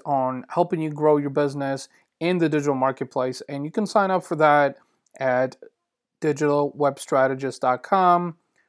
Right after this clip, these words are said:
forward slash newsletter. No bullshit, no fluff,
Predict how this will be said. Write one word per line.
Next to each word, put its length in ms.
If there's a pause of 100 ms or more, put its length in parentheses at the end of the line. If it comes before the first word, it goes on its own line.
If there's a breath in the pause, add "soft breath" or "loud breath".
(160)
forward 320
slash 560 (220)
newsletter. 880 (360)
No 160
bullshit, 680
no 200
fluff, 640